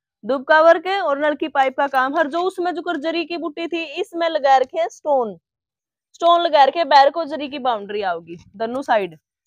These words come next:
बीच में धागे की कढ़ाई, नलकी pipe का काम और जरी work और stone भी लग रहे हैं।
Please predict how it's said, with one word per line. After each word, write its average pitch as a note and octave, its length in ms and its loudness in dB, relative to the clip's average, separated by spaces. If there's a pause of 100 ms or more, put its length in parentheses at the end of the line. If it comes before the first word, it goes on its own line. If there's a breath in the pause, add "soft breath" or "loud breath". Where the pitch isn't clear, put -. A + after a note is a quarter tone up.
(120)
बीच D#4 280 -4
में E4 160 -2
धागे D4 320 2
की E4 120 -8
कढ़ाई, D#4+ 540 2
नलकी D#4 420 0
pipe C#4+ 320 4
का C#4+ 100 0
काम E4 320 0
और B3+ 320 -4
जरी C#4+ 260 -6
work G#3+ 300 -2 (100)
और C4+ 200 2
stone B3+ 340 -2
भी G#3+ 100 -12
लग F3 240 -4
रहे G#3 140 -8
हैं। G3+ 200 -16